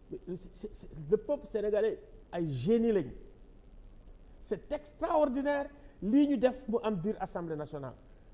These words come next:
Seulement nag, il faut que, euh, les hommes politiques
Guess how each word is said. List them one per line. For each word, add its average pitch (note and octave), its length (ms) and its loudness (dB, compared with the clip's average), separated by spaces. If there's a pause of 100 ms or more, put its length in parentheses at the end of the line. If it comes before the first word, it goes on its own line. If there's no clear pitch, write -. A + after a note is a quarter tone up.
(320)
Seulement F4+ 360 8
nag, F#3 140 2 (120)
il F3+ 60 0
faut A4 240 6
que, A#3 280 8 (520)
euh, D#3+ 300 2 (480)
les D#3 380 -2
hommes D4+ 140 4
politiques D#3 420 -4